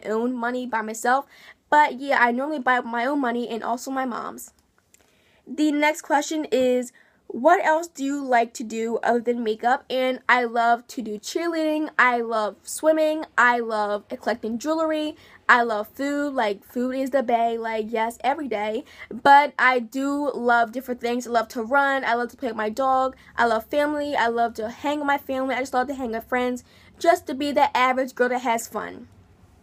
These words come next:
The next question is, "What's your favorite clothing piece?" And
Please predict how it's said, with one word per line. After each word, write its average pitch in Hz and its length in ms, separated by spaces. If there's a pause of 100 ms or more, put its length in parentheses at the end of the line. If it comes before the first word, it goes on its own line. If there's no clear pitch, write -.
(580)
The 311 80
next 320 320
question 302 540
is, 247 440 (300)
"What's 302 320
your 415 140
favorite 294 400
clothing 247 320
piece?" 269 420
And 254 380